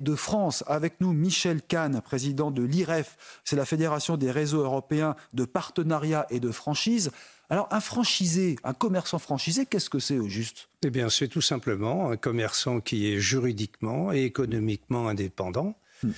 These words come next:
Speaker 2: euh, qui à l'origine était un véritable entrepreneur et qui voulait limiter son risque d'entreprendre. Donc, il a intégré un réseau,
Speaker 1: C'est ça.
Speaker 2: euh, pour bénéficier, euh, de,
Speaker 1: Mm, mm.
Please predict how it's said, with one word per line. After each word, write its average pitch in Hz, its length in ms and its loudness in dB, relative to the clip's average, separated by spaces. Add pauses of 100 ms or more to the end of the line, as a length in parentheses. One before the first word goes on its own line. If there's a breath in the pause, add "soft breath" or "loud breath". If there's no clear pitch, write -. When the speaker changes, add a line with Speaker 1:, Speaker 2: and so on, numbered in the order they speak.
(400 loud breath)
Speaker 2:
euh, 110 600 0
qui 151 180 0
à 135 40 2
l'origine 123 500 2
était 107 380 0
un 98 240 -2
véritable 120 560 0
entrepreneur 120 1040 -2 (100)
et 117 220 2
qui - 160 -2
voulait 107 300 0
limiter 135 440 0
son 123 220 0
risque 131 400 0
d'entreprendre. 110 720 -2
Donc, 110 260 -2
il 113 140 0
a 101 80 0
intégré 131 580 0
un 120 100 0
réseau, 110 400 0 (380 loud breath)
Speaker 1:
C'est 139 100 0
ça. - 220 -4 (160)
Speaker 2:
euh, 110 340 0
pour 131 220 0
bénéficier, 123 1080 2
euh, 104 380 0
de, 98 160 -2
Speaker 1:
Mm, 92 960 -4
mm. 95 40 -10